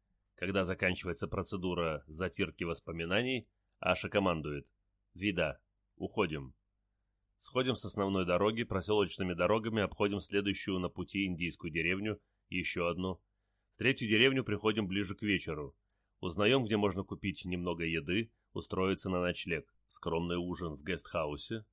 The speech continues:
Есть душ и горячая вода. С наслаждением купаюсь, тщательно трусь мочалкой, словно пытаюсь стереть с себя пыль и грязь индийских дорог.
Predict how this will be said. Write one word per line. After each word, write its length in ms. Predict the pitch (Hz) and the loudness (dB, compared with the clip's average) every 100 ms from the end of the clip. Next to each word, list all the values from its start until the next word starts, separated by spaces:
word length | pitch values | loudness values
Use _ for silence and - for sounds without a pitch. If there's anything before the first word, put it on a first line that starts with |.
| _ _ _ | _ _ _
Есть 380 | 98 107 98 - | 0 0 0 -6
душ 320 | 78 117 135 | -4 -4 -2
и 40 | 85 | -2
горячая 440 | 90 92 92 92 | 0 0 0 -2
вода. 420 | 82 76 73 69 _ _ _ _ | 0 -2 -4 -6 _ _ _ _
С 120 | - | -4
наслаждением 680 | 101 107 104 87 95 85 82 | -4 2 2 2 0 0 -2
купаюсь, 540 | - - 101 131 123 | -6 0 4 4 0
тщательно 520 | - - 117 123 107 | -4 0 0 2 0
трусь 300 | 92 - 98 | 0 0 -2
мочалкой, 680 | 95 85 - 110 117 113 104 | 0 -2 4 4 4 2 2
словно 400 | 85 98 101 107 | 2 2 2 2
пытаюсь 460 | 90 87 95 95 92 | 0 0 2 2 2
стереть 360 | - 90 92 - | -2 0 0 0
с 60 | |
себя 240 | - 82 80 | -2 -2 -2
пыль 320 | 87 101 113 | -2 -4 -4
и 100 | 92 | -6
грязь 340 | 85 87 90 | 0 0 0
индийских 500 | 92 78 80 - 85 | -2 -4 -6 -6 -8
дорог. 420 | 80 80 78 71 | -2 -2 -2 -6